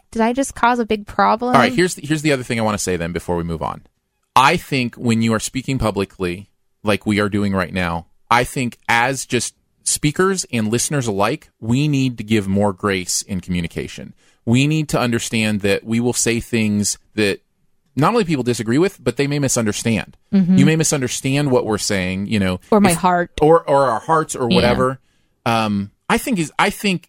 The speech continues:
Speaker 2: from what I've seen from the audience interaction on this show and others, there's a lot of grace space. And so
Speaker 1: Please
Speaker 2: I, I
Speaker 1: have
Speaker 2: think
Speaker 1: grace
Speaker 2: you're
Speaker 1: space for me.
Speaker 2: I think that's, I think that's fine. And that's, that's what it's all about for me,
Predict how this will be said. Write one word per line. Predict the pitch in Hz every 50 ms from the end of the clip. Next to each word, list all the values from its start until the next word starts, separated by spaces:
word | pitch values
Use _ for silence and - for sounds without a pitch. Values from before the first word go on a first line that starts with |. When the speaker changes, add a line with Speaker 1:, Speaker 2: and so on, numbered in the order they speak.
| _ -
Speaker 2:
from | - - - 160 147 135
what | 131 120
I've | 120 143 175 -
seen | - 202 208 208 214 220
from | 214 - 165 160
the | 160 151
audience | 151 160 170 170 160 -
interaction | 165 151 139 131 135 156 - - - 190 190 185 190 196 196 -
on | - 113 113
this | 117 127 -
show | - 160 151 139
and | 127 123
others, | 127 131 151 156 160 160 - - - _ _ _
there's | - 127 120
a | 123
lot | 110 110 113 117 123 123 123 - - -
of | 120 113 110 107 107 104 95 95 - - - _ _ _
grace | - 110 95 87 -
space. | - - - 73 60 - - - - - _ _ _ _ _ _ _ -
And | 110 101 98 98 95 95 98 -
so | - - 110 101 98 101
Speaker 1:
Please | - - 339 381 370
Speaker 2:
I, | 392
I | 403
Speaker 1:
have | 403
Speaker 2:
think | 339 -
Speaker 1:
grace | 320 320 311 -
Speaker 2:
you're | -
Speaker 1:
space | 311 294 302 - - -
for | - 294
me. | 277 247 196 170 156 170 - -
Speaker 2:
I | 113 113
think | - - 135 131
that's, | - 127 107 - - - - - -
I | 101 104 101
think | - 107 104 101
that's | - 98 - -
fine. | - 98 90 85 85 87
And | - 107 107 104 104 104
that's, | 98 127 120 123 - - - _ _ _ _ _
that's | - 131 143 - -
what | 139 123
it's | 117 -
all | 113 98 92
about | 87 87 85 87 -
for | - 104
me, | 87 87 87 85 80 80 -